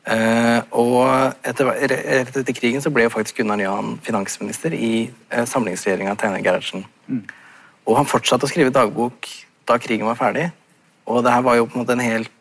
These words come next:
Speaker 1: en ganske ny virkelighet, eh, for han som nokså borgerlig,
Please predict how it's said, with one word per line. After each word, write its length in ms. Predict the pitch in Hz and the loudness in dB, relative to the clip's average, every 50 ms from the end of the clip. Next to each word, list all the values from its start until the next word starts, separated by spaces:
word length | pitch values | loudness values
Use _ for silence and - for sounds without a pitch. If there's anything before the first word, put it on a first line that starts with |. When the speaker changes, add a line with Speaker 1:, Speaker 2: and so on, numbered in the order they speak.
| _ - - | _ -8 -4
Speaker 1:
en 80 | 123 | 0
ganske 240 | 123 127 120 - - | 0 0 0 0 0
ny 140 | 127 120 120 | 0 2 2
virkelighet, 760 | 127 127 120 - - 101 113 123 123 - _ - - - - - _ _ _ _ - - | 2 2 0 0 0 0 0 0 0 -6 _ -18 -18 -18 -18 -20 _ _ _ _ -12 -8
eh, 140 | 117 117 117 117 | -6 -6 -4 -4
for 140 | - 120 | -2 0
han 180 | 117 123 131 143 | 0 0 0 -2
som 600 | - - 123 117 117 113 113 113 113 113 123 123 - - | -2 -2 -2 0 0 2 2 0 0 -2 -2 -6 -6 -4
nokså 280 | 113 113 - - 117 | -4 -4 -2 -2 0
borgerlig, 580 | 113 117 104 101 98 90 87 87 101 104 110 | 2 2 2 0 0 -2 -2 0 0 0 -2